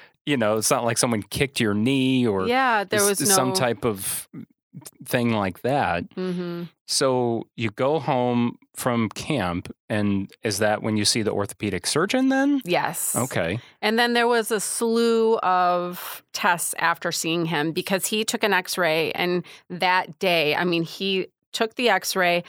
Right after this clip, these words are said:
Speaker 2: and showed my mom and I, 'cause it was just the two of us, and we're thinking, we're not thinking anything. Like, "Well, now we'll get an answer and I'll feel better soon." And he says, "See this?"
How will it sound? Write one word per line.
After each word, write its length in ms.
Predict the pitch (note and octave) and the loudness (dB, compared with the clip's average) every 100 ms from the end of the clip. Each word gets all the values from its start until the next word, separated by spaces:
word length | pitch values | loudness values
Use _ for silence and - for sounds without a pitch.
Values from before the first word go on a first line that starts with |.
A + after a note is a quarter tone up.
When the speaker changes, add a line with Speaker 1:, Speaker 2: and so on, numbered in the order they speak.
| - _ _ | -12 _ _
Speaker 2:
and 320 | F#3 F3 E3+ | -2 0 0
showed 300 | - G#3+ F#3+ | 0 2 2
my 160 | F#3+ F3 | 0 0
mom 380 | E3+ E3+ E3+ E3 | 2 2 2 2
and 100 | D#3 | 2
I, 260 | D3 D#3+ | 0 -2
'cause 200 | D#3+ F3+ | -4 -4
it 100 | F3 | -2
was 100 | E3 | -2
just 160 | F#3+ F3 | -4 -4
the 60 | F3 | -4
two 180 | - | 0
of 100 | F#3+ | 0
us, 200 | F3+ F3 | 0 0
and 120 | F3+ F#3+ | -2 -2
we're 100 | A3 | -2
thinking, 540 | - D#3+ D#3 D#3+ E3 - _ _ - | -2 -4 -2 -4 -6 -10 _ _ -4
we're 100 | C4+ | 0
not 220 | C4+ C4+ | 2 2
thinking 320 | C#4+ A#3 G#3+ - | 2 2 0 0
anything. 720 | D4+ A4+ - - C#2 A#2 G3 | 0 0 -2 -6 -4 -6 2
Like, 260 | G#3+ G3 - - - | 2 2 -6 -18 -8
"Well, 240 | B3 A#3+ A#3+ | -2 0 2
now 200 | A#3 A#3+ | 2 2
we'll 100 | A#3+ | 0
get 140 | A3+ | 2
an 100 | A3 | 2
answer 460 | F#3 F#3 - F#3 F3+ | 4 2 2 2 2
and 120 | F3+ | 4
I'll 120 | E3+ | 2
feel 220 | - F#3 | 2 0
better 240 | E3+ D#3 E3 | 2 0 0
soon." 500 | - B3+ F#3+ E3+ F3+ - - - | 2 2 2 0 -4 -8 -20 -2
And 160 | G#3 G3+ | -2 0
he 160 | G#3+ | 0
says, 320 | G3 G#3+ F#3+ | 2 2 2
"See 260 | F3+ - G3+ | 0 0 0
this?" 580 | F#3+ F#3+ C4 - - | 2 4 2 0 -2